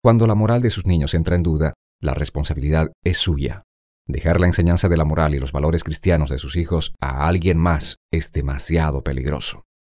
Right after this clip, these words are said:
Incluso si nuestros hijos están involucrados en el ministerio de niños de la iglesia, los buenos hábitos espirituales comienzan en casa. Sus hijos deben verlo a usted orar y leer la Biblia. Los padres deben tener primero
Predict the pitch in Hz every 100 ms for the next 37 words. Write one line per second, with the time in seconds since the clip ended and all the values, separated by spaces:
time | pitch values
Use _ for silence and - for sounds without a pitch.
0 | _ _ - 113 110 135 135 143 104 95
1 | 95 87 101 95 87 - 92 107 98 90
2 | 98 80 67 71 69 69 71 - 85 87
3 | 76 87 78 73 64 67 78 76 73 -
4 | _ - - - 73 87 92 90 92 87
5 | 82 82 - 78 78 82 80 - 80 73
6 | 95 87 78 73 - 69 - - - _
7 | _ _ - 80 92 85 87 92 90 101
8 | 104 104 95 - 95 87 95 92 80 78
9 | 90 90 87 95 78 73 64 - _ -
10 | 113 104 120 120 117 110 113 113 107 107
11 | 104 104 107